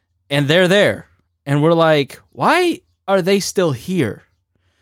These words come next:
They should not be in the green room an hour after the show leaves. Like, you don't just do that. That's not okay." So then we all were going out to a restaurant to eat together.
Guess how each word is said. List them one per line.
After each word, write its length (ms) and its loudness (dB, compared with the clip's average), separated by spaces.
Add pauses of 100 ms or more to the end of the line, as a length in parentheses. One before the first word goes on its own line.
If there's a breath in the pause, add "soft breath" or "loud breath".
(320)
They 180 0
should 240 -2
not 260 2
be 240 2
in 120 0
the 80 -2
green 340 0
room 260 2
an 200 0
hour 300 4
after 340 0
the 100 -2
show 240 2
leaves. 460 -2
Like, 200 -2
you 80 -2
don't 300 2 (140)
just 340 -2
do 240 -2
that. 220 -4
That's 240 -4
not 240 0
okay." 580 -2 (1120 loud breath)
So 220 -4
then 260 2
we 120 4
all 180 4
were 100 -2
going 280 2
out 160 0
to 80 0
a 80 -2
restaurant 540 0
to 120 -18
eat 240 -6
together. 480 -6